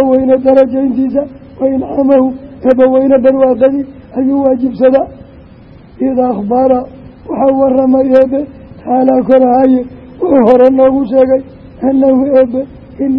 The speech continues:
yuxibbu uu jecel yahay almuqsidiin, dadka garta sooro wey. Wa akhbara,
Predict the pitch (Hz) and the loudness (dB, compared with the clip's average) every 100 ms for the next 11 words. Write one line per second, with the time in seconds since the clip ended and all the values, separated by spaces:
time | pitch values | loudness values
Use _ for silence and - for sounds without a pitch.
0 | 269 - - 269 226 269 - - - 269 | -4 -6 -8 -8 -6 -8 -10 -20 -6 -4
1 | 269 254 294 269 262 269 262 262 - - | -2 -2 0 0 0 0 0 -2 -8 -18
2 | - 254 269 269 220 269 220 269 254 - | -6 -2 0 -2 -4 -6 -4 -2 -4 -10
3 | - - 240 190 240 240 240 240 220 226 | -20 -8 -6 -2 -2 -2 0 -2 0 2
4 | 247 302 285 - - - - - 262 269 | 2 2 -2 -4 -16 -20 -20 -4 0 2
5 | 269 196 226 262 269 | 0 -4 -4 -2 -2